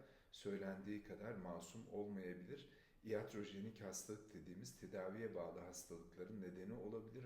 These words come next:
En çok da bipolar hastalıkların tetiklenmesine neden olabilirler. <clears throat> Depresyonun kronikleşmesine neden olabilirler. Ve hatta intiharların tetiklenmesine, daha çok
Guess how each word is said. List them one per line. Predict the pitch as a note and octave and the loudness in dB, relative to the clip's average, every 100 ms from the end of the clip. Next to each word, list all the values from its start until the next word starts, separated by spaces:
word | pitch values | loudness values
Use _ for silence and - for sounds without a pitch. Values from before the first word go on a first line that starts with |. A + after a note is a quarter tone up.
| - | -2
En | A2+ A2 | 0 0
çok | - E2 - | -2 -6 -2
da | B2+ - - - - - - | -4 -4 -12 -18 -18 -20 -8
bipolar | G#2 - G#2+ A2 G#2+ | -8 0 2 4 2
hastalıkların | G#2+ G#2+ - G#2+ A2+ - A2+ A#2+ B2 B2 - | 0 -2 -2 -2 -6 -2 -2 0 -2 -4 -4
tetiklenmesine | G2+ - - G2 G2+ G2 G2 - G#2+ G2+ - - - - | -6 -6 -4 0 2 2 0 0 0 0 -4 -16 -18 -4
neden | F#2+ F#2+ G2+ | 0 4 4
olabilirler. | G2 G#2 G2+ G#2 G2+ G#2+ A#2+ B2 - - - - | 6 4 2 0 2 4 2 0 -10 -18 -14 0
<clears throat> | - - - - - - - - - - - | 2 4 4 2 -2 -12 -18 -20 -20 -16 4
Depresyonun | G2+ G2+ G#2+ G2 G#2 G#2+ A2 | 4 4 0 -2 -2 -4 -4
kronikleşmesine | G#2+ G2+ G2 G2+ G2+ G#2 G#2 - A2+ A2+ | 0 2 2 0 -2 -2 -4 -4 -2 -2
neden | A#2 A2 A#2 | -2 -2 -2
olabilirler. | A2+ A2+ G#2+ A2 A2+ A#2 A#2 - - - - - - - | -2 -2 -4 -4 -2 0 -2 -6 -16 -18 -18 -18 -18 -4
Ve | G#2 | 0
hatta | A2+ B2 G#2+ A#2+ B2+ | 2 0 0 2 2
intiharların | G2+ G2 G#2+ G#2+ G2+ G#2 B2 | 0 0 0 2 4 2 0
tetiklenmesine, | G#2+ G2 - - G2 G2 F#2+ - G#2+ G#2 G2+ - - - - - | -4 -4 -8 0 2 2 0 -2 2 2 2 -4 -16 -20 -16 -4
daha | G2 G#2+ | -2 0
çok | A#2 - | 2 0